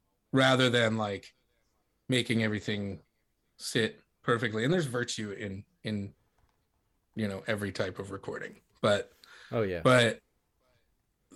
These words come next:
Speaker 1: that record to me, it changed the way that, that I thought about being a musician from a
Speaker 2: Mm-hmm.
Speaker 1: record, like, you know, and I, I wasn't really, I hadn't even really recorded, like, in a studio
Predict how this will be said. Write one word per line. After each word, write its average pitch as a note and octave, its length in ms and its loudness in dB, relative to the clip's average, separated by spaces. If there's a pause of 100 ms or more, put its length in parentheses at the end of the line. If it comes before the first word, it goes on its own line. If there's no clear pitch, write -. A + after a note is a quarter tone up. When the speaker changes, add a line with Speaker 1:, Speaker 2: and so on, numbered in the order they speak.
Speaker 1:
that D3 360 4
record D3+ 420 4
to - 120 2
me, C#3 440 6 (760)
it C#3+ 180 0
changed C#3+ 420 0
the A#2+ 100 -4
way A#2 280 -2
that, G#2+ 260 -6 (880)
that G#2+ 280 -2
I G2+ 140 0
thought A2+ 340 4
about G#2 420 -4 (280)
being C3+ 280 4
a A2 40 0
musician G#2+ 640 -4 (1000)
from A#2 260 0
a G#2+ 40 0
Speaker 2:
Mm-hmm. - 20 -6
Speaker 1:
record, G#2+ 360 -4
like, A2+ 240 -2
you C3 100 2
know, G#2+ 120 -4
and A2+ 120 -4
I, C3+ 140 2 (140)
I - 20 2
wasn't A#2+ 360 0
really, A2 420 -4 (360)
I D#3+ 100 6
hadn't D3 500 4
even B2 460 -2
really A#2+ 240 2
recorded, A#2 480 -2
like, A2+ 180 -2
in A#2 140 -4
a G#2+ 60 -6
studio A#2+ 760 0